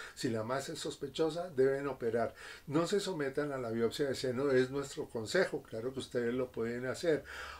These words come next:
Ahora, ¿qué medio diagnóstico hay confiable? Obviamente la mamografía no es confiable, produce cáncer, ya por sí misma,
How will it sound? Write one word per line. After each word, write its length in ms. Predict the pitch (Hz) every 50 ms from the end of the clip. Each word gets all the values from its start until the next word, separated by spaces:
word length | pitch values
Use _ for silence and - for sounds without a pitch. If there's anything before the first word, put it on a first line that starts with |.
| -
Ahora, 300 | - 151 165 170 151 135
¿qué 120 | - 170 165
medio 300 | 170 175 185 185 196 196
diagnóstico 600 | 196 180 160 151 147 139 - - - 160 - 160
hay 100 | 151 143
confiable? 540 | - 170 151 156 - 170 170 156 123 113
Obviamente 960 | 113 117 135 165 180 185 190 196 202 196 190 185 180 175 170 170 170 - 180 175
la 140 | 170 160
mamografía 720 | 139 123 120 113 104 104 110 107 104 - - 139 131 135
no 100 | 139 139
es 80 | 131 135
confiable, 800 | - 151 135 131 151 143 127 127 131 131 131 131 131 131 131 - - - -
produce 440 | - 127 135 135 131 127 135 180 175
cáncer, 480 | - 196 175 - - - 147 110 - -
ya 220 | - 117 117 139 -
por 140 | - 110 -
sí 140 | - 147
misma, 320 | 147 165 180 160 143 110